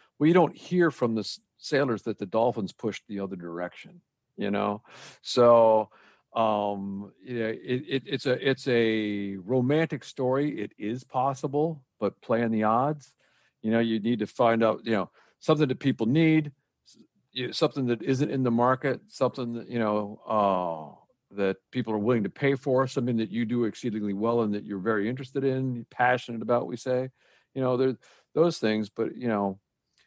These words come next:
it, it's really a, uh, uh, a case of nothing happens till somebody sells something. You,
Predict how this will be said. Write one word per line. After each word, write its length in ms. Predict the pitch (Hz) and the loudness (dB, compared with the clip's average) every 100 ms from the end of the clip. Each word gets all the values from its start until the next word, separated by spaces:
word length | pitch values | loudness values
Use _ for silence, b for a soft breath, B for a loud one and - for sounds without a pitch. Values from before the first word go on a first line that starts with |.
| _ _ 120 | _ _ -6
it, 180 | 113 - | -4 -6
it's 260 | 120 107 - | -8 -8 -8
really 540 | 120 143 135 113 107 - | -4 -2 0 0 -2 -4
a, 40 | 104 | -4
uh, 480 | 95 90 82 78 73 - _ _ _ _ _ _ | -2 -2 -6 -12 -16 -20 _ _ _ _ _ _
uh, 340 | 90 85 80 - _ - | -12 -10 -12 -16 _ -14
a 80 | |
case 420 | - 123 110 - 107 | -10 -6 -6 -6 -6
of 260 | 95 87 - 107 | -6 -8 -10 -4
nothing 480 | 107 123 139 127 | 2 2 2 -2
happens 400 | 110 123 - 113 | -4 -6 -6 -10
till 140 | - 101 | -10 -12
somebody 420 | - 107 98 87 | -6 -4 -4 -6
sells 440 | - - 147 127 - | -8 -6 -4 -6 -8
something. 340 | 82 - - | -14 -14 -16
You, 140 | 95 | -10